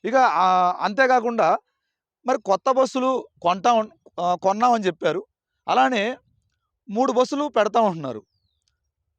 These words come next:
పల్లెటూరు నుంచి టౌన్కి, అదే, ఆ, పల్లెటూరు నుంచి టౌన్కి, అక్-,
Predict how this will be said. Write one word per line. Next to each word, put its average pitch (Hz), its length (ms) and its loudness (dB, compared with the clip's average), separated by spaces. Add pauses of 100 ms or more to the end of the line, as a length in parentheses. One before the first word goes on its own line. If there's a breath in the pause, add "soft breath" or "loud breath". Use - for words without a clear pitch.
(220)
పల్లెటూరు 226 380 0
నుంచి 240 340 -6
టౌన్కి, 220 580 -4 (840)
అదే, 175 240 -4
ఆ, 147 400 -4 (240)
పల్లెటూరు 185 260 -2
నుంచి 208 140 -8
టౌన్కి, 202 460 -4 (600)
అక్-, - 200 -4